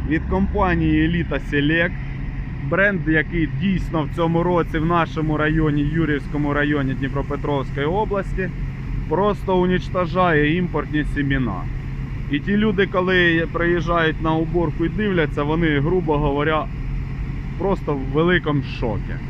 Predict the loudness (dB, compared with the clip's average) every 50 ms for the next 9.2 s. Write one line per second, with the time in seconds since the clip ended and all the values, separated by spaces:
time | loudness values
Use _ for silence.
0 | -8 -6 -6 -6 -6 -6 -4 -4 -2 0 0 0 0 0 0 -4 -2 -2 -4 -4
1 | -4 -4 -6 -6 -6 -6 -6 -6 -6 -6 -6 -8 -8 -6 -8 -8 -8 -8 -8 -4
2 | 0 0 2 2 0 0 2 2 2 2 0 0 -2 0 0 2 2 0 0 0
3 | -2 -2 0 0 2 2 2 0 -2 -2 -4 -2 -2 0 0 0 0 0 0 -2
4 | -2 -4 -2 -2 0 0 0 0 0 -2 -2 -4 -6 -6 -6 -6 -6 -4 -2 0
5 | 2 2 2 2 0 -2 -4 -6 -6 -6 -6 -6 -6 -6 -6 -6 -6 -6 -6 -6
6 | -6 -4 -2 0 2 2 2 2 2 4 4 6 6 6 6 4 4 4 2 0
7 | 0 -2 -4 -6 -6 -6 -6 -2 0 2 2 2 0 2 2 2 4 4 4 4
8 | 2 2 2 2 2 2 2 0 -2 -4 -4 -4 -4 -4 -4 -6 -6 -6 -4 -4
9 | -4 -4 -4 -6